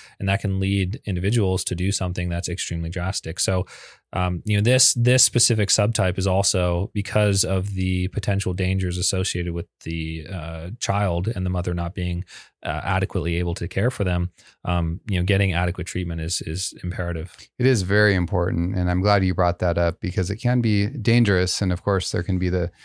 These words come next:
Speaker 2: homicidal ideation, but there can also be the suicidal ideation that goes along with this sense of, like, yeah, being a very poor mother or whatever it might be. And so, uh, it's really important that, uh, mothers, uh,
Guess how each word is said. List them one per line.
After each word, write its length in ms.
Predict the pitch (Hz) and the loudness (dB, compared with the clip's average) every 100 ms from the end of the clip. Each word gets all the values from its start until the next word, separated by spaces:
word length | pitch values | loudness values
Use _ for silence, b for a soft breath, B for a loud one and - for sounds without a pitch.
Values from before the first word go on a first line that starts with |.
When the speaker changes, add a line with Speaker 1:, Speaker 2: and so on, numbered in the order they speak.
| B B - | B B 0
Speaker 2:
homicidal 500 | 113 95 104 98 95 | 2 4 4 4 4
ideation, 540 | 92 95 92 92 - | 4 4 2 2 0
but 120 | 101 | 0
there 80 | 123 | 2
can 140 | 135 143 | 2 2
also 240 | 143 - | 2 2
be 120 | 117 | 2
the 100 | 107 | 2
suicidal 560 | 101 113 101 98 92 92 | 0 0 0 2 2 2
ideation 580 | 90 87 90 90 - 90 | 0 0 0 0 -2 -2
that 120 | 87 | -2
goes 220 | 95 90 | -2 -2
along 380 | 92 90 90 90 | -2 0 -2 0
with 220 | 92 92 _ - | 0 -2 _ -2
this 200 | 92 92 | -2 0
sense 640 | - - - 98 92 - | -4 -6 -4 -2 0 -2
of, 140 | 90 | -2
like, 280 | 87 87 85 - 147 123 | 0 0 -2 -8 -12 -6
yeah, 240 | 101 87 | -2 -2
being 400 | 87 95 90 87 | -2 -2 0 0
a 120 | 87 | 0
very 300 | 85 92 87 - _ - - | 0 2 0 -4 _ -20 -6
poor 200 | 107 95 | 0 2
mother 340 | 90 90 87 | 2 2 2
or 580 | 90 87 87 98 85 85 | 2 0 -2 -2 -2 -2
whatever 360 | 90 87 85 87 | -2 0 -2 -2
it 80 | |
might 240 | 98 90 95 | -2 -2 0
be. 240 | 117 127 | 2 4
And 160 | 98 92 | 2 0
so, 320 | - 107 92 B B B B - | 2 2 2 B B B B -4
uh, 280 | 101 95 95 - - | 0 2 0 -4 -4
it's 320 | 147 113 - | -2 -2 -4
really 400 | 117 120 123 127 | -2 2 2 4
important 840 | 123 107 107 101 92 92 107 - | 2 2 2 2 0 -4 -6 -10
that, 560 | 113 110 101 92 90 - | -12 -4 0 0 0 -2
uh, 120 | 92 | -2
mothers, 720 | 90 95 98 98 92 92 - - b b _ - | 0 0 2 2 2 2 -2 -10 b b _ -6
uh, 220 | 101 90 | -2 -2